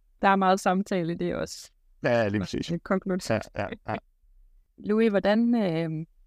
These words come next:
Speaker 1: hvordan, øh, bevarer du så den her motivation, øh, og produktivitet på selve din arbejdsdag, når du sådan kun arbejder så, øh, så lidt, som du gør?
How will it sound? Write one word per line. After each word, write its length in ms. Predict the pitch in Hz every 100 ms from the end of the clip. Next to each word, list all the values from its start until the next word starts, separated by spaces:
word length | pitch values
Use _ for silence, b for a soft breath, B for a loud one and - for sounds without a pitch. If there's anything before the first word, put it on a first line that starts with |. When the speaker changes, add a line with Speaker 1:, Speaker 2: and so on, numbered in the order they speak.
| _
Speaker 1:
hvordan, 460 | 185 196 214 240 262 _ _ -
øh, 200 | 196 180 180
bevarer 320 | 202 208 247
du 80 | 175
så 140 | - 196
den 160 | 202
her 240 | 208 - -
motivation, 840 | 185 196 185 190 175 196 208 165 - _ _ -
øh, 240 | 175 170
og 100 | 175
produktivitet 800 | - 190 180 - 196 185 214 170 -
på 100 | 180
selve 280 | 202 214
din 180 | 208 190
arbejdsdag, 560 | 190 214 196 - 170 165 196
når 180 | 175
du 220 | 165 170 - -
sådan 360 | 202 165 160 _ -
kun 260 | 220 226 -
arbejder 520 | - 196 208 165 170 - _ _ _ _ _
så, 160 | - 185 -
øh, 160 | 165
så 160 | - 196
lidt, 220 | 196 208
som 200 | - 180
du 80 | 180
gør? 220 | 185 190